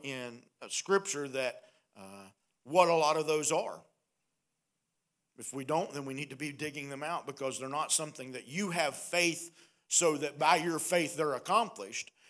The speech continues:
It's by his faith to be obedient to what the Father sent him to do that they've already been accomplished, and we believe that. Our faith is simply believing that he had faith to do what God told him to do as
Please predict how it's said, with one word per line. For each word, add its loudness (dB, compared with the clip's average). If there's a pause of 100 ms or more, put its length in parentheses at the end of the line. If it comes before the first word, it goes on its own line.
It's 0
by 6
his 4
faith 2
to -6
be 2
obedient 0
to -6
what 0
the -8
Father 4
sent -2
him -6
to -10
do -4
that 0
they've 0
already 4
been -2
accomplished, -2
and -2
we 0
believe -2
that. -6 (380)
Our 4
faith 0
is 2
simply 2
believing 0
that -6
he -6
had 2
faith -2
to -6
do -4
what -2
God -2
told -6
him -10
to -12
do -10
as -12